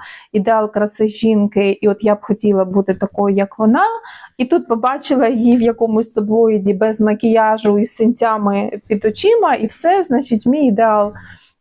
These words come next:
а, значить, <laughs> розклався,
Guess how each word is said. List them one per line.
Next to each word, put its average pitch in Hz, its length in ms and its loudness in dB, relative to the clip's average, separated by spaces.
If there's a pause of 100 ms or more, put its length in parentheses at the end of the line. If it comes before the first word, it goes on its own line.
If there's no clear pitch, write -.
(120)
а, 214 240 0
значить, 214 560 -4 (880)
<laughs> 262 160 0
розклався, 302 1080 -2